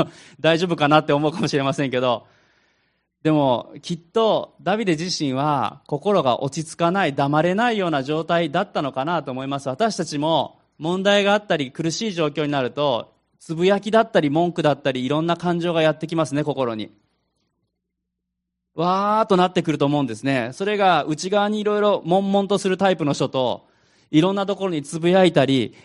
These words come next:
電話をかけたりとかですね。まあ、それこそ最近エスエヌエスで、少し前からありますけどね、Twitterとかね、つぶやくっていうのがありますけど、つぶやいたり、文句を言ったり、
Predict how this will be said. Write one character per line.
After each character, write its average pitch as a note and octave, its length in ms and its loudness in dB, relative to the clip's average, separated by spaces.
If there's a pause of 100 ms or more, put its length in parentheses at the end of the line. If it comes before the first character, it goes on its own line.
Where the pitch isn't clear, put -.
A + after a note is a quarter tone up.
電 F3+ 220 4
話 F#3 160 6
を F#3 40 4
か F3+ 120 -4
け F#3 160 4
た D#3+ 120 4
り B2+ 80 -2
と A#2 60 -6
か G#2 100 -4
で A2+ 60 -6
す - 80 -8
ね。 E3 300 4
ま C3 100 -2
あ、 - 20 -12
そ E3 120 0
れ F#3+ 80 2
こ G3 120 4
そ B2 340 2
最 C#3 220 0
近 C#3 120 -2
エ C3+ 80 4
ス C#3 100 -4
エ C#3+ 40 4
ヌ C#3 60 -2
エ - 20 -6
ス C3 40 -6
で、 A#2+ 160 -2 (240)
少 - 240 -4
し D3 60 -6
前 C#3 120 2
か B2 60 0
ら - 40 2
あ - 20 2
り A#2+ 60 -4
ま A#2+ 60 -4
す - 60 -10
け A#2 60 -8
ど A#2+ 40 -6
ね、 D#3 100 -2
Twitter F3 480 0
と A2 60 -6
か A2+ 80 -4
ね、 E3+ 140 -2
つ - 160 -4
ぶ C#3+ 100 4
や D#3+ 120 4
く D#3+ 100 -2
っ - 20 2
て - 100 -4
い - 20 -2
う - 20 -2
の A2+ 80 -2
が A2+ 60 2
あ - 20 4
り B2+ 80 -2
ま C#3 100 2
す C#3+ 100 -6
け A#2+ 100 -6
ど、 C3 280 -2 (600)
つ D#3+ 180 -2
ぶ D#3+ 100 6
や E3 160 6
い D3 80 -2
た D3+ 100 -2
り、 A2+ 160 -6 (300)
文 C#3 220 2
句 C3+ 100 -2
を B2+ 40 4
言 A#2+ 120 -2
っ - 40 -20
た B2 160 -2
り、 A2+ 240 -8